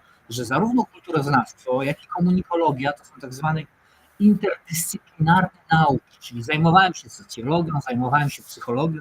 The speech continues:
zajmowałem się psychologią społeczną, zajmowałem się logiką, zajmowałem się lingwistyką, zajmowałem się strukturalizmem, semiotyką i dlatego o tym wszystkim wiem i staram się to opowiadać tak, żeby to było dla ludzi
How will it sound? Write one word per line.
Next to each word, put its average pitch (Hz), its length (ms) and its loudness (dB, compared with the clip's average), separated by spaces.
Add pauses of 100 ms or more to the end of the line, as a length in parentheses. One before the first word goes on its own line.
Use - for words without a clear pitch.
(100)
zajmowałem 127 420 -6
się - 100 -18
psychologią 123 500 -8
społeczną, 160 520 -4 (440)
zajmowałem 147 440 0
się - 200 -2
logiką, 165 580 0
zajmowałem 143 540 -4
się - 160 -14
lingwistyką, 143 720 -6
zajmowałem 139 500 -2
się 127 140 -14
strukturalizmem, 143 840 -4
semiotyką 143 600 -8 (340)
i 185 60 -2
dlatego 180 580 -2
o 185 100 -12
tym - 140 -12
wszystkim - 420 -14
wiem 156 280 -2 (120)
i - 40 -20
staram 214 380 -4
się - 120 -14
to - 140 -18
opowiadać 147 560 -8
tak, 147 180 -20
żeby 143 180 -16
to - 120 -16
było 139 280 -6 (280)
dla 107 140 -8
ludzi 139 280 -4